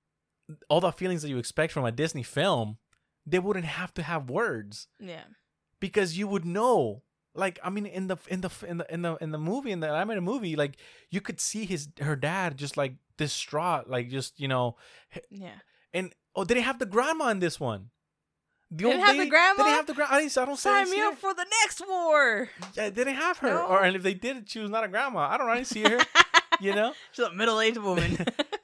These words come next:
Speaker 1: So I'm like, "What happened to all these, like, must-have
Speaker 2: The, the
Speaker 1: characters?"
Speaker 2: iconic, uh, like, characters. 'Cause she
Speaker 1: Like
Speaker 2: wa-, she was an icon. She's like, "It's a, he's a lucky cricket."
Speaker 1: Yeah.
Speaker 2: She's the whole reason why she failed the matchmaking.
Speaker 1: Yeah, so,
Speaker 2: <laughs>
Speaker 1: so, like, I'm like,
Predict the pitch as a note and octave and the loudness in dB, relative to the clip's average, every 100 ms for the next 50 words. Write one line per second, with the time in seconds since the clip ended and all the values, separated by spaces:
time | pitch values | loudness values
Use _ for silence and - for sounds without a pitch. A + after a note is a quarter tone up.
0 | A#4 B3 A3 G#3 A3+ G#3 G#3+ C#4 - - | -4 0 0 -2 -6 -2 2 2 2 -4
1 | D4+ D#4+ - C4 A#3+ C4+ C#4 C4+ - - | -8 -10 -10 -10 -6 -8 -6 -12 -16 -18
2 | A3+ A3+ G#3+ A3+ C4 - C#4+ A#3 A3 F#3 | -16 -16 -6 0 0 2 -2 0 2 4
3 | G#3+ G3+ A3 E3 F#3+ G3+ G3+ - F#2 C3+ | 4 4 4 4 4 2 -4 -10 -10 -6
4 | F#3+ F3+ - G#3 F#3 G3 G#3 F#3+ D#4 G4+ | -2 -4 -4 -4 -4 -4 -8 -4 2 4
5 | G#4 C#4 F4 A#4 G4+ - A#3 F4+ D4+ A3+ | 4 4 2 4 2 0 0 0 0 0
6 | G3+ B3 A#3+ F#3+ F#3 G#3+ B3+ C#4+ C4 C#4+ | 0 -4 -6 -6 -4 -6 0 0 2 0
7 | E4 E4+ F#4+ F#4+ F#4 - A4+ - F4+ - | 0 0 0 -2 -2 2 2 0 -8 -2
8 | E3 - - - E4 - C#4 C4+ B3+ B3+ | 0 2 2 4 4 4 0 -2 -4 -6
9 | A#3+ A3+ A#3 A#3 - A3 A#3+ G#3 F#3 G3+ | -2 -2 -2 -6 -4 -2 0 -2 0 0
10 | G#3+ G3+ F3+ F#3 F3+ G#3+ A3 F3+ C4 - | -2 -4 -4 -2 0 2 0 0 -2 -2
11 | - - A#3 A#3+ A3+ G#3+ A3 A3 | -4 -4 -4 -4 -4 -8 -6 -6